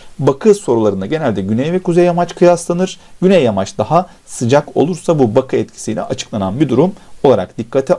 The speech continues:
alınmakta diyebiliriz. O yüzden doğru cevabımız B şıkkı oldu. Evet, on sekizinci sorumuzda bir cismin gölge boyu güneş ışınlarının düşme açısıyla ters orantılı.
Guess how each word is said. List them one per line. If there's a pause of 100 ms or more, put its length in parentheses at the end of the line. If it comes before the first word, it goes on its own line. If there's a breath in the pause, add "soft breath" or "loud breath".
alınmakta (320 soft breath)
diyebiliriz.
O
yüzden
doğru
cevabımız
B
şıkkı (240)
oldu. (640 loud breath)
Evet,
on
sekizinci
sorumuzda (800)
bir
cismin
gölge
boyu
güneş
ışınlarının
düşme
açısıyla
ters
orantılı.